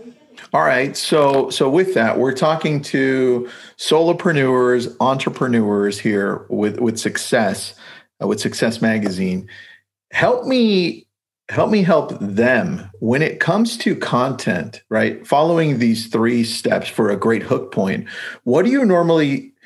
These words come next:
tell the clients that hire you? Like,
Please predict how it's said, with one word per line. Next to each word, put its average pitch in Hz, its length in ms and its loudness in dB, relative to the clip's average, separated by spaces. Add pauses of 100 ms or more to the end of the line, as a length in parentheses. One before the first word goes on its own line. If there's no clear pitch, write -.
(380)
tell 156 320 2
the 123 140 2
clients 139 540 0
that - 100 2
hire 120 380 0
you? 113 320 2
Like, 98 300 0